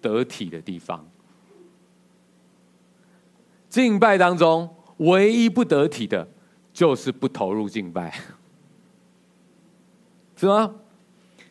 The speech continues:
敬拜当中唯一不得体的就是不投入敬拜。不论你本来是什么身份，在伟大全能的神面前都应当放下，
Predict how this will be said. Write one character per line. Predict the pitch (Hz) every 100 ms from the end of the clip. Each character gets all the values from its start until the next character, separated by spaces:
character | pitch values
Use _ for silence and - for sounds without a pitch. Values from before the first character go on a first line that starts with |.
| _ _
敬 | - 226 190
拜 | 190
当 | 175 170
中 | 160 160 165
唯 | 135
一 | 143
不 | 147
得 | 127 113
体 | 113
的 | 95 87
就 | 120
是 | 107
不 | 117 147
投 | 135 - 90
入 | 90 98
敬 | 90 90 80
拜。 | 87 80 _ _ _ _ _ _
不 | - 247
论 | 294 254
你 | 277
本 | - 196 160 156
来 | 156 160
是 | 208 240
什 | - 160 127
么 | 120
身 | 131 127 123
份， | 135 98 - _ - _
在 | - 277 233
伟 | 170 151 160 143
大 | 131 156 180
全 | - 170 185
能 | 190 202
的 | 196
神 | - 143
面 | 190 190
前 | - 117 104
都 | - 156 165 170
应 | 139 139 139
当 | 127 123 120
放 | - 104 85
下， | - 90 78